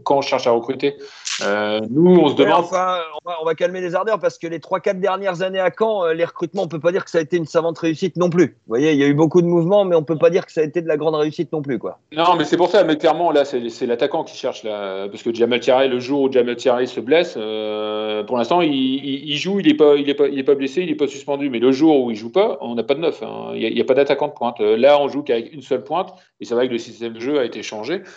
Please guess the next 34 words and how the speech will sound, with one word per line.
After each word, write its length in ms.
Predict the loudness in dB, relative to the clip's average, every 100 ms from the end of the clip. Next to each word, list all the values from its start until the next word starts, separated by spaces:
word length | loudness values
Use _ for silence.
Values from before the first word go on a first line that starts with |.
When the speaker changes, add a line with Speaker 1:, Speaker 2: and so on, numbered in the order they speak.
| -20 -12
Speaker 1:
Mais 200 | -6 -2
voilà, 200 | -2 -2
le 160 | -2 -4
jour 240 | -4 -2
où 60 | -4
il 60 |
se 20 | -4
blesse, 300 | -6 -6 -10 -16
je 100 | -16
ne 60 |
sais 100 | -8
pas 120 | -6
comment 180 | -6 -8
on 60 | -12
fait. 160 | -16 -20 _ _ _ -2
Speaker 2:
Bon, 180 | 0
deux 180 | 2 2
matchs 260 | 2 0 0
attendent, 400 | -2 -2 -4 -4
euh, 380 | -2 -2 -2 -6
nos 220 | -8 -6
amis, 360 | -6 -6 -8
euh, 220 | -6 -4 -2
Hackmen, 520 | -2 -2 -4 -6 -4 -4
euh, 320 | -2 -2 -2
Marc, 420 | 0 2 2 -4
euh, 380 | -6 -4 -2 -4
coach 320 | -4 -6 -4
Gallon 480 | -2 -2 -4 -6 -4
et 140 | -4
vous, 260 | -4 -6 -6
Christophe 480 | -6 -6 -2 -4 -4
Lécuyer 460 | -6 -6 -4 -2
aussi. 500 | -2 -4 -6 -4 2